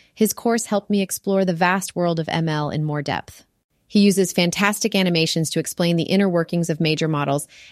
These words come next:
and let me tell you, those animations are top-notch.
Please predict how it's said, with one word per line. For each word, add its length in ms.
and 140
let 120
me 80
tell 200
you, 180
those 240
animations 540
are 100
top-notch. 800